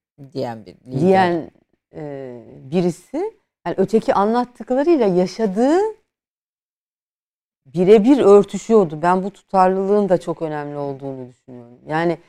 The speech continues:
Speaker 2: hani aynesi iştir kişinin. Ne
Speaker 1: Evet.
Speaker 2: söylediğimiz değil, ne yaptığımızla belirleniyor sonuçta. Yani bana kalırsa Aliye böyle, e, yumuşak huylu.
Speaker 1: Hı hı.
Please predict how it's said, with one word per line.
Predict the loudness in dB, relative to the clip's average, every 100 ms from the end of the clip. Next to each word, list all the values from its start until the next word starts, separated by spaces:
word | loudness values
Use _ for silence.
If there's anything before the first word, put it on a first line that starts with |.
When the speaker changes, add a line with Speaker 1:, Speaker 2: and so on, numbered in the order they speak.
| _ _ _ -12
Speaker 2:
hani | -10
aynesi | -2 0 2 2 0 -6
iştir | -6 -6 -8 -8 _
kişinin. | -20 -20 -20 -20 -6
Ne |
Speaker 1:
Evet. | -6
Speaker 2:
söylediğimiz | -2 0 2 2 2 0 2 2
değil, | 2
ne | 4 4
yaptığımızla | 4 2 0 0 2 2 -2 _ _ _ _ -6 -2 -2 2
belirleniyor | 2 2 -2 -6 -12 -18
sonuçta. | -20 -20 -20 -20 _ -20 _ _ _ _ _ _ _ _ _ _
Yani | -10 -2
bana | 2 2
kalırsa | 0 -2 -2 -8 _ -10 -10 -12 _ _ _ _ _
Aliye | -2 2 2 2
böyle, | 2 4 2
e, | -2 -4
yumuşak | 0 2 2 2 -2 -2
huylu. | -8 -8 -14 -20 _ _ _
Speaker 1:
Hı |
hı. | _